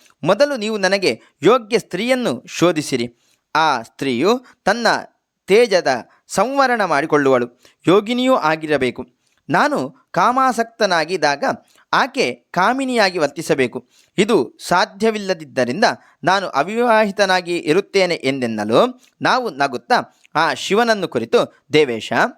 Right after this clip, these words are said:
ನಾವು ನಿನಗೆ ಯೋಗ್ಯ ಸ್ತ್ರೀಗಳನ್ನು ಕಂಡು ಹಿಡಿದಿರುವೆವು.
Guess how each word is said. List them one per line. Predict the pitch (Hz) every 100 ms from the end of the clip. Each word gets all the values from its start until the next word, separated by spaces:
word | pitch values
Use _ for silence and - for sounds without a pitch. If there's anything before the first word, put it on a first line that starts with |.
| _ _ _ _ _ _ - 160
ನಾವು | 160 269 277
ನಿನಗೆ | 247 233 202 117 _ _ 139
ಯೋಗ್ಯ | 226 226 214 208
ಸ್ತ್ರೀಗಳನ್ನು | - 175 214 202 180 117
ಕಂಡು | - 165 226 247
ಹಿಡಿದಿರುವೆವು. | 170 139 127 120 113 107